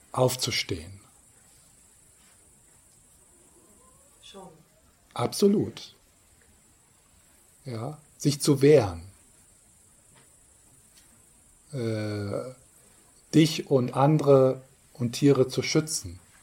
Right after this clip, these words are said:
Speaker 1: Aber das ist so, das ist schon auch, das ist so eine, das ist, ähm,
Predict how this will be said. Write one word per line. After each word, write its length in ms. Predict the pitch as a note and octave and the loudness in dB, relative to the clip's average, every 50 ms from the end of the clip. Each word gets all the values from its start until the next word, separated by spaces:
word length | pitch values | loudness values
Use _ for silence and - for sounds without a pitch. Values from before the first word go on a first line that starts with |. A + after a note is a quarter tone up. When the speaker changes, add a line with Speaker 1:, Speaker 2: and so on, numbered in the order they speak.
| _ _ _ _ _ _ _ _ _ _ _ _ _ _ _ _ _ _ _ _ _ _ _ _ _ _ _ _ _ _ _ _ _ _ _ _ _ _ _ _ _ | _ _ _ _ _ _ _ _ _ _ _ _ _ _ _ _ _ _ _ _ _ _ _ _ _ _ _ _ _ _ _ _ _ _ _ _ _ _ _ _ _
Speaker 1:
Aber 460 | - - - A#2+ B2+ B2 B2 A#2+ - - - - _ _ _ _ _ _ _ _ _ _ - | -4 -2 0 2 4 4 4 2 0 -4 -12 -20 _ _ _ _ _ _ _ _ _ _ -6
das 180 | C3+ B2 - | -4 -4 -2
ist 200 | - E3+ D#3+ - | -2 -4 -4 -2
so, 420 | - D#3+ D3 C#3 C#3 C3+ C3 B2+ C3 - - - _ _ _ _ _ - | 0 2 4 6 6 6 4 2 0 -6 -20 -20 _ _ _ _ _ -10
das 180 | A#2+ A2+ - | -8 -4 -2
ist 300 | D#3+ D#3 - - - - | -2 -2 -2 -4 -4 2
schon 220 | - F3+ G#3 G#3+ F#3 | 4 4 6 6 6
auch, 340 | - D#3+ D#3 D3+ - - - - _ _ - - - - _ _ _ _ - _ - - - - - - | 4 4 4 4 2 -4 -18 -20 _ _ -20 -20 -20 -20 _ _ _ _ -20 _ -20 -20 -20 -20 -18 -4
das 220 | - C3+ B2+ B2+ - | -2 0 0 0 -2
ist 140 | D3+ D3 - | -4 -4 -2
so 120 | D#3 D3 | 0 0
eine, 460 | C#3 C3+ C3 C3 B2+ B2 A#2+ A#2 A#2 - - _ _ | 2 2 4 4 4 4 2 0 -2 -8 -14 _ _
das 200 | - C3 B2 - | -10 -10 -8 -6
ist, 360 | C#3 B2+ - - - - - - _ _ _ _ _ _ _ - _ _ _ _ _ _ _ _ _ - - | -6 -6 -6 -6 -8 -8 -10 -12 _ _ _ _ _ _ _ -20 _ _ _ _ _ _ _ _ _ -16 -14
ähm, 520 | C3+ A#2+ A2 A2 G#2+ A2 G#2+ G#2 G2+ G2 | -12 -10 -10 -10 -8 -10 -10 -10 -12 -14